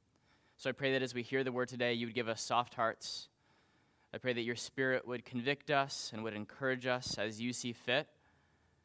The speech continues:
and that, God, you would be glorified and we would be in awe of you this morning as your word is heralded from this pulpit. May I decrease and may you increase in Jesus' name. Amen.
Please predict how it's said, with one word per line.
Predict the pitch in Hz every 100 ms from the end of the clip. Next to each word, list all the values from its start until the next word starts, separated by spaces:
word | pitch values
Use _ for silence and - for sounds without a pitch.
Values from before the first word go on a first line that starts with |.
| _ _ _ _ _ _ _ -
and | 113
that, | 117
God, | 113 113
you | 123
would | 131
be | 131
glorified | 123 113 120 117 - 101 98 101
and | 110
we | 113
would | 101
be | 107
in | 101 -
awe | 110 117 -
of | 104
you | 107
this | 101 107 -
morning | 104 95 95 90
as | 98 98
your | 104
word | 101 98
is | 95 -
heralded | 101 98 98
from | - 101
this | 98
pulpit. | - - 92 95 92 - _ _ _ _ _
May | - 120
I | 95 123
decrease | 120 117 120 - 135 127 -
and | 117
may | 104
you | 107 101 104
increase | 87 101 - 87 -
in |
Jesus' | 90 95 95 -
name. | 87 87 -
Amen. | 92